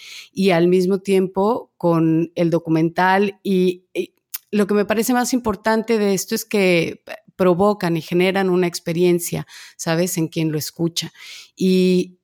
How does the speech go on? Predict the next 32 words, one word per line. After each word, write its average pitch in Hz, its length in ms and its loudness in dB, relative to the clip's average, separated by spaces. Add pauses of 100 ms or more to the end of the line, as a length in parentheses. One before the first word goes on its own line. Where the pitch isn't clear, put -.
y 214 220 2
no 233 200 2
necesariamente 240 920 0
siempre 220 400 -2
pasa 214 360 -4
lo 196 120 0
mismo 208 420 -2
cuando 175 320 -2
tú 202 280 -2
lees, 196 580 -2 (320)
eh, 170 500 0
una 196 380 0
pieza. 247 560 -2 (160)
Es 196 100 -2
decir, 220 380 -2 (420)
te 180 540 2
puede 202 200 0
informar 208 760 0
muchísimo, 190 920 -2
te 185 100 -8
puede 175 260 0
intrigar, 185 680 0
seguramente 170 800 -2
te 156 400 -2
darán 156 280 -2
ganas 170 380 0
de 165 80 0
ir 156 140 -2
a 156 60 -2
buscar 156 340 -6
más 156 240 -2
información 160 680 0